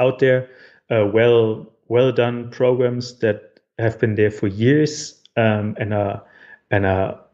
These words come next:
uh, widespread already. And we don't want to redo them in Sciflow, but integrate them. And this is exactly what we did. So Citavi, Mendeley, Zotero, EndNote, um, these are all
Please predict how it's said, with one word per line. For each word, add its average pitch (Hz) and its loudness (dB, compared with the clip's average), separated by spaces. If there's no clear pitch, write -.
uh, 101 0
widespread 139 2
already. 131 -2
And 120 -4
we 117 -4
don't 117 0
want 113 -6
to 101 -6
redo 147 -2
them 139 2
in 139 -6
Sciflow, 127 -2
but 113 0
integrate 104 -6
them. 101 -6
And 104 -2
this 95 2
is 107 0
exactly 113 0
what 95 -6
we 104 -6
did. 123 2
So - -2
Citavi, 107 -2
Mendeley, 104 -2
Zotero, 104 0
EndNote, 117 0
um, 107 2
these 135 2
are 123 4
all 139 2